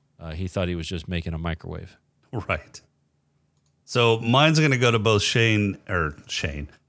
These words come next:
Speaker 2: Shank Ruth, uh, both Aaron and Abe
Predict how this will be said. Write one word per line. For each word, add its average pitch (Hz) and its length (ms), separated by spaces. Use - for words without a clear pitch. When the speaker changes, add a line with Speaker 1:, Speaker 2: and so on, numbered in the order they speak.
Speaker 2:
Shank 90 420
Ruth, 82 240
uh, 101 300
both 104 380
Aaron 120 320
and 135 320
Abe 85 400